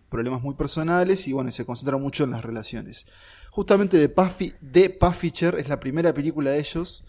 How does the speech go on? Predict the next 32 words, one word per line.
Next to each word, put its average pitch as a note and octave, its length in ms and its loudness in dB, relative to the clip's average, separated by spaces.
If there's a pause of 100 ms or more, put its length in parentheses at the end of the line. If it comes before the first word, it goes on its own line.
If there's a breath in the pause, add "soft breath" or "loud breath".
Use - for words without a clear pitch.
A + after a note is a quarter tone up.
(440 soft breath)
y B2+ 280 -6
trata D3 340 0
sobre, A#2 800 -4
mm, A2+ 160 -12 (140)
un D#3 180 -8
tipo G3 420 -2
que B2+ 120 -4
es - 320 -8
justamente C3 560 -6
Mark B2 280 -2
Duplass, C#3 400 -2
que - 100 -10
él A#2 60 -10
también C3 260 -6
actúa, E3 480 -2 (600 loud breath)
que F3+ 320 0
decide F3 640 2
comprar F#3 720 2
una D3 440 -2
Puffy D#3+ 300 0
Chair, F#3+ 260 -2
que E3 80 -12
sería C#3+ 220 -4
como C#3+ 180 -12
un E3 80 -10
sillón E3 600 -8
reclinador, B2+ 1000 -12 (680 soft breath)
eh, A2+ 360 -6
esos B2+ 220 -8
como A#2 180 -14
bien, C#3 320 -12
imagínense C#3+ 680 -8